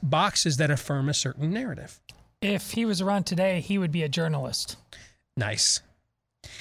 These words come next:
Speaker 1: Once established at the school, he won a grant from the Ford Foundation to start a program specifically for autistic children.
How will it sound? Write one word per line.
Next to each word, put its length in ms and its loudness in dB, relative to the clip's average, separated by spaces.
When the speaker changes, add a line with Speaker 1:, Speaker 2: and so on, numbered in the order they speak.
Speaker 1:
Once 260 4
established 540 4
at 100 2
the 80 2
school, 420 4
he 140 2
won 180 2
a 80 4
grant 400 0
from 200 2
the 80 4
Ford 340 2
Foundation 640 2
to 100 0
start 280 2
a 40 4
program 540 2
specifically 760 2
for 180 2
autistic 500 2
children. 560 2